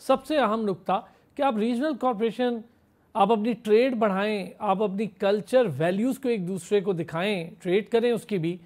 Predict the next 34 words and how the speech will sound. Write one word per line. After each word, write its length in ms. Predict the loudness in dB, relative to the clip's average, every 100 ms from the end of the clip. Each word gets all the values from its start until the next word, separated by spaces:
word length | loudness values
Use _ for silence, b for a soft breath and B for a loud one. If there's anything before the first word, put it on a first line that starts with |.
| b b b
उसके 240 | -10 -2 0
साथ 220 | 2 2
साथ 280 | 2 -2 -2
एजुकेशन 580 | -4 -4 -2 0 0 -4
की 100 | -2
बात 280 | 0 0 -2
करें, 400 | -6 -4 -4 0
आप 180 | 0 0
इकोनॉमी 400 | -4 -6 -6 -6
की 140 | -6
करें, 200 | -4 -6
ये 80 | -8
सारी 280 | -4 -2 -2
चीज़ें 280 | -4 -4
जुड़ी 180 | -4 -4
हैं 80 | -4
अमन 220 | -4 -4
के 140 | -6 -10
साथ। 240 | -12 -18 -18 b b b b b _ _ -4
अगर 180 | 4 8
आप 260 | 8 6 2
अपनी 240 | -6 -4 -6
सिक्योरिटी 420 | -4 0 0 0
पर 140 | -2 -2
काम 280 | -2 -4 -2
करें 300 | -2 -4 -6
तो 120 | -10
कनेक्टिविटी 680 | -6 -2 -2 -4 -4 -2 -4
तब 220 | -2 -2
ज़रूरी 380 | 0 -2 -2 -2
है 160 | 0 0
जब 180 | -2 -4 -4
एक 260 | -2 -2 -2
एजेंडा, 460 | -2 0 0 -2